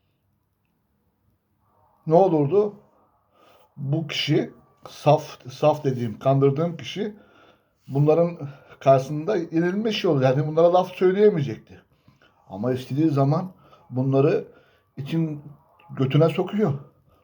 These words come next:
Domuzun götüne sokuyor. Şempanze yapıyor. İsmail Ağa cemaatini kaldırıp kaldırıp vuruyor yere.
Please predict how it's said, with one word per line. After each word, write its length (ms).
Domuzun 420
götüne 300
sokuyor. 360
Şempanze 600
yapıyor. 520
İsmail 560
Ağa 100
cemaatini 560
kaldırıp 440
kaldırıp 420
vuruyor 220
yere. 400